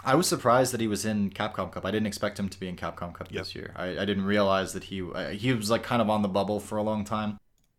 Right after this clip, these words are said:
Speaker 1: His transition to Cammy was rough at first. He's had a little more success, but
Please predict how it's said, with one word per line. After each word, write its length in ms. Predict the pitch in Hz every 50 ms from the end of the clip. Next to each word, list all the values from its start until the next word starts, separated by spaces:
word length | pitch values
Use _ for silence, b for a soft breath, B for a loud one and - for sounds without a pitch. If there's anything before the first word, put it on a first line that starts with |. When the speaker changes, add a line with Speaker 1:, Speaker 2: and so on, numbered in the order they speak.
| _ _ _ _ _ _
Speaker 1:
His 420 | - 151 151 143 127 123 - - -
transition 480 | - - 160 151 143 151 160 - 165
to 80 | 151 135
Cammy 380 | - - 135 131 131 135 135 123
was 160 | 110 98 98
rough 240 | 117 123 156 - 120
at 80 | 101
first. 320 | - - 117 117 117 113 -
He's 120 | 117 -
had 100 | 113 101
a 40 | 104
little 360 | 101 104 113 127 135 143 151
more 200 | 143 139 135 131
success, 600 | 127 127 - 107 - - - 110 104 101 98 -
but 340 | - - 110 104 95 - b